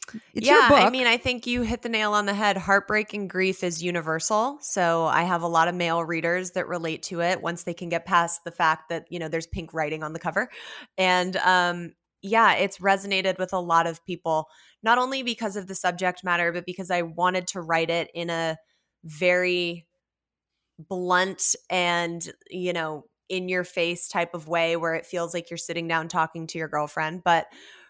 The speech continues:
Speaker 2: for people that don't know about the book, let me kinda give a little bit of backstory. So I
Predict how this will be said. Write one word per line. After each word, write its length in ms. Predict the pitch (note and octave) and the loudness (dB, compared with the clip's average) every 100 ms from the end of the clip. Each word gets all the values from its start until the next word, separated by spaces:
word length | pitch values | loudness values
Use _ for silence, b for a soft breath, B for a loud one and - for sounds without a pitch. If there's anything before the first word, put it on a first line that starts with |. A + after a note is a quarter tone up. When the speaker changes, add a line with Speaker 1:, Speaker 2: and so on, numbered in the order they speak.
| _ | _
Speaker 2:
for 120 | C#4 | 0
people 240 | C#4+ D#4+ D#4+ | 2 2 2
that 220 | C#4 G#3+ | 2 4
don't 300 | A3+ A3 G#3 | 4 4 4
know 520 | G#3 G3 F3+ F3 D#3+ | 4 6 4 0 0
about 300 | F#3+ F#3 F3 | 2 4 4
the 60 | F3+ | 2
book, 240 | F3 F3 | -2 0
let 80 | F#3 | -2
me 100 | F3+ | -4
kinda 220 | F3+ F#3+ | -4 -6
give 260 | F#3 F#3 E3+ | -2 -2 0
a 60 | F3 | -2
little 240 | F3 F3 | 0 0
bit 140 | F3 | -2
of 80 | E3+ | 0
backstory. 760 | E3+ D#3+ - - D3+ C#3+ D3 F#3 | 2 2 0 -8 -6 -6 -6 -6
So 380 | - D#3+ E3 D#3+ _ _ _ _ _ - - - | -2 0 -2 -4 _ _ _ _ _ -14 -2 4
I 520 | F#3 G3 G3 G3+ | 6 6 4 0